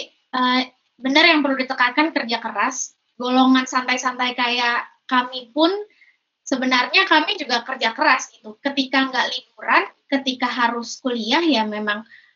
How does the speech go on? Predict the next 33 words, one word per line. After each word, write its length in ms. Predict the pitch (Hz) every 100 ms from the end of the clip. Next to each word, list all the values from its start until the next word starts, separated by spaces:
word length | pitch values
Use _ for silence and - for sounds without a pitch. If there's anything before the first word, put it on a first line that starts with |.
| _
harus 240 | 226 226 -
membaca 400 | 233 220 214 220
bahan 480 | 208 202 202 202 -
kuliah. 480 | 254 320 233 233
Karena 220 | 226 226 311
kalau 220 | 285 262
di 160 | 233 233
luar 400 | 208 226 320 349
nggak 240 | 254 247
bisa, 320 | 294 - 311 - _ _
kita 320 | - 262 285
nggak 240 | 262 208
baca 200 | 226 226 254
sama 240 | 254 247
sekali 320 | 254 269 302
tuh 80 | 370
nggak 160 | 320 220
bisa. 240 | 233 - -
Karena 240 | 247 285
begitu 320 | 339 240 226 240
masuk 320 | 240 - -
kelas 320 | 240 269 -
pasti 400 | 294 262 - 269
bengong. 400 | 254 240 - - _ _ _ _ _ _ _ _ -
Satu, 480 | 294 277 277 381 269
nggak 300 | 254 240 240
akan 120 | 277
paham 380 | - 247 - 277 269
apa 160 | 254 262
yang 160 | 254
diomongin 560 | 247 226 226 226 240 240
sama 240 | 233 214 - _ _ _
profesornya. 640 | _ 226 226 220 196 190